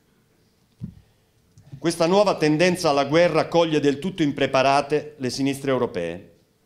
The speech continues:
divise tra chi si allinea con le scelte belliciste della propria borghesia, reinscenando per l'ennesima volta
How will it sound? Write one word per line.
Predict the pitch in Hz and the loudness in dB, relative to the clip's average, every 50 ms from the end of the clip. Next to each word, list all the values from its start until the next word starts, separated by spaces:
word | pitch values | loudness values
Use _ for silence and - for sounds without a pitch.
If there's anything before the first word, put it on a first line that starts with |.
| _ _ _ _ _ _ _ _ _ _ _ _ _ - | _ _ _ _ _ _ _ _ _ _ _ _ _ -18
divise | - 110 143 135 143 170 175 175 156 151 180 180 180 180 - - _ _ _ _ | -8 -6 -4 -2 -2 -2 -4 -4 -2 -2 -2 -2 -2 -6 -14 -20 _ _ _ _
tra | - 123 120 | -4 -4 -4
chi | - 170 165 | -4 -6 -6
si | - - 143 | -2 0 2
allinea | 135 139 139 151 151 139 123 120 110 101 | 2 2 0 0 0 0 0 0 -2 -2
con | - 113 110 | -4 -4 -4
le | 110 104 | -4 -4
scelte | 107 - 147 147 147 - 117 | -4 -4 -4 -4 -4 -4 -6
belliciste | 104 110 110 110 113 104 - - 143 131 - - - 107 98 | -4 -4 -4 -4 -6 -6 -6 -6 -6 -6 -6 -6 -8 -8 -6
della | 92 95 95 87 | -6 -6 -6 -6
propria | 95 113 117 - 107 95 | -4 -6 -4 -4 -4 -6
borghesia, | 92 101 92 92 92 98 92 92 120 135 143 143 143 139 - - - _ _ _ _ _ _ _ _ _ _ _ _ _ _ | -6 -8 -8 -8 -8 -8 -8 -8 -6 -4 -4 -4 -4 -4 -10 -18 -20 _ _ _ _ _ _ _ _ _ _ _ _ _ _
reinscenando | - 110 123 131 131 120 - 139 131 127 143 147 147 147 139 127 120 113 110 - - - - - | -6 -4 -2 -2 0 -2 0 0 0 2 2 2 2 2 0 0 -2 -2 -4 -6 -12 -20 -20 -16
per | - - 113 113 | -8 -8 -6 -4
l'ennesima | 120 117 131 151 151 131 131 117 117 113 | -4 -2 -2 -2 -2 -2 -4 -2 -2 0
volta | 120 135 131 123 110 85 - 101 92 90 - - | 2 2 2 2 0 -4 -6 -8 -8 -8 -10 -16